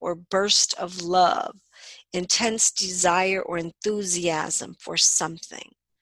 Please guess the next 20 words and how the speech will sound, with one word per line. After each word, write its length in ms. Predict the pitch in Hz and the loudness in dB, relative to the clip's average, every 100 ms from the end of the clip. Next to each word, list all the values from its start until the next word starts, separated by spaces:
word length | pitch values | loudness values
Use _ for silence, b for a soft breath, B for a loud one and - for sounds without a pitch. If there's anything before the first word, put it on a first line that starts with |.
| _ _ b b b | _ _ b b b
These 460 | 196 185 226 233 220 | -10 -4 -2 0 2
are 260 | 190 180 - | 2 2 0
some 360 | - 233 214 | 0 0 -2
of 100 | 196 | -2
the, 280 | 190 170 165 - _ _ _ - - | -2 -2 -4 -10 _ _ _ -16 -10
uh, 260 | - - 208 | -10 -10 -4
words 400 | 196 208 202 - | 0 2 0 0
that 200 | 175 - | 0 0
came 400 | - 214 202 190 | -2 -2 -2 -4
up 180 | 170 175 | -6 -6
in 80 | |
the 100 | 170 | -6
definition 720 | 165 170 175 175 175 170 - 170 | -4 -4 -4 -8 -2 0 0 -2
of 160 | 165 | -14
passion. 680 | - 185 175 170 - - - _ _ _ B B B B | -8 -6 -4 -2 -2 -4 -10 _ _ _ B B B B
It's 280 | 190 208 - - | -2 0 0 0
about 500 | 185 208 214 214 - | -2 2 2 2 -4
learning 800 | 190 190 208 269 302 240 214 190 | -8 -4 0 0 0 -2 -4 -6
more 520 | 190 214 277 262 233 | -4 -2 -2 -2 -2
about 580 | - 180 190 196 190 196 | -6 -4 0 0 0 -6